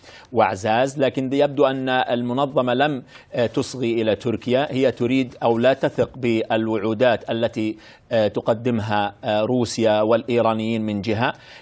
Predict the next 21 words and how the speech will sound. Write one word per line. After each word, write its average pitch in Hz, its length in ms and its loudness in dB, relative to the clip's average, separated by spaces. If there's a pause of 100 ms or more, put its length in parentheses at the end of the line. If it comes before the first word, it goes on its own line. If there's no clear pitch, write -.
يعتقدون 127 640 0
بأن 120 340 0
الروس 117 380 -2
لا 127 120 2
يمكن 139 420 -2
أن 117 120 -4
يتنازلوا 110 680 0
عن 110 160 -2
المضي 110 560 -2
قدما 107 460 0
في 113 460 0
الانقضاض 110 560 2
على 104 360 0 (400)
إدلب، 135 380 0
لأنها 131 420 2
بشكل 196 400 -2
أو 131 180 2
بآخر 120 480 2
هي 139 260 0
محضن 147 540 -2 (420)
لكل 165 540 -2